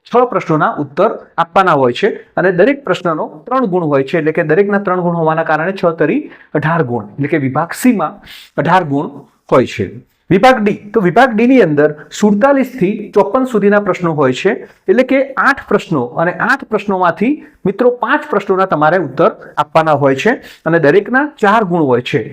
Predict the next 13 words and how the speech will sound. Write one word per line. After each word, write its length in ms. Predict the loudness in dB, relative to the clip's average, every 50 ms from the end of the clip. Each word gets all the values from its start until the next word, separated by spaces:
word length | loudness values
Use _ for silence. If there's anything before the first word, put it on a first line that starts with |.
| -16 -14 _
એટલે 120 | -8 -6 -6
કે 100 | -6 -4
પાંચ 320 | -2 -2 -4 -4 -2 -2
ચોગુ 240 | -2 0 0 -2 -4 -6 -8 _ _ _ -6
વીસ. 260 | -4 -4 -4 -4 -6 -14 -20 _ _ _ _ -2
એમ 180 | 0 0 0
કરીને 300 | 2 2 4 4 4 2
મિત્રો 300 | 0 -4 -6 -2 -2 -2 -2 -2 -6 -14 _ _ _ _ _
કુલ 160 | 2 2 2 2 -4 -6 _
અહીંયા 400 | 0 2 2 2 0 0 -2 -6 -6 _
એંસી 280 | -2 -2 0 0 0 0
ગુણનું 1160 | 2 2 0 0 -2 -6 -12 _ _ _ _ _ _ _ _ _ _ _ -2 0 2 0 0
પ્રશ્નપત્ર 480 | -2 -8 -6 -4 -2 -2 -2 -2 -2